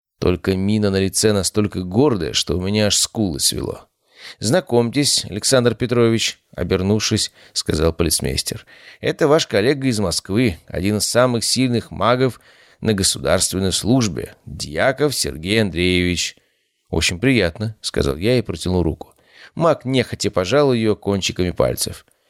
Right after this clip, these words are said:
"Ишь ты, какая цаца важная!" "И по какому поводу столь яркая вечеринка?" "Псионик сбежал",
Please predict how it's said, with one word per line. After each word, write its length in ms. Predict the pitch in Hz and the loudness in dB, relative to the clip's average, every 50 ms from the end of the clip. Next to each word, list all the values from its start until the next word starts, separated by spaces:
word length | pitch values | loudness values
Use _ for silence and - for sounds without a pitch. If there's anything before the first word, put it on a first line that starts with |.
| _ _ - | _ _ -6
"Ишь 300 | 156 170 180 165 - - | -2 0 2 2 2 0
ты, 140 | - 165 160 | 0 -2 0
какая 540 | - 170 165 160 - - 165 160 156 156 151 | 2 2 2 2 2 0 2 2 4 2 0
цаца 720 | - - - - 160 147 113 90 82 - - - 98 90 | -2 -4 0 4 6 6 6 4 2 -2 -4 0 0 0
важная!" 800 | 85 85 95 98 87 78 76 80 - 101 95 82 73 78 - _ _ _ _ _ _ _ _ _ _ _ _ _ _ _ _ _ _ _ - | 0 2 0 2 2 2 0 -2 -4 -2 0 -2 -2 -2 -6 _ _ _ _ _ _ _ _ _ _ _ _ _ _ _ _ _ _ _ -6
"И 100 | - 107 | -4 -2
по 120 | - 120 | -2 -2
какому 320 | 110 123 - 165 165 156 120 | -2 0 -2 0 0 0 0
поводу 460 | - 113 139 151 160 156 135 127 107 | 4 4 4 6 4 4 2 2 -2
столь 400 | - - 120 110 107 104 87 - _ _ _ _ _ _ _ | -2 0 2 2 2 2 0 -6 _ _ _ _ _ _ _
яркая 720 | - 95 98 113 107 101 92 - 104 98 95 92 87 - - | -10 -4 0 0 0 0 0 0 0 2 2 0 -2 -4 -4
вечеринка?" 720 | - 107 - - 104 95 87 87 90 - - 123 127 123 _ _ _ _ _ _ _ _ _ _ _ _ _ _ _ _ _ _ _ _ _ _ _ _ _ _ _ - - | -6 -2 0 0 0 0 0 -2 -4 0 0 0 0 0 _ _ _ _ _ _ _ _ _ _ _ _ _ _ _ _ _ _ _ _ _ _ _ _ _ _ _ -8 -4
"Псионик 580 | - - 104 104 120 127 110 92 82 78 78 | -2 0 2 4 4 4 4 2 -2 -6 -6
сбежал", 540 | 78 78 76 78 73 73 76 71 69 - | -6 -4 -2 0 0 0 0 0 -4 -6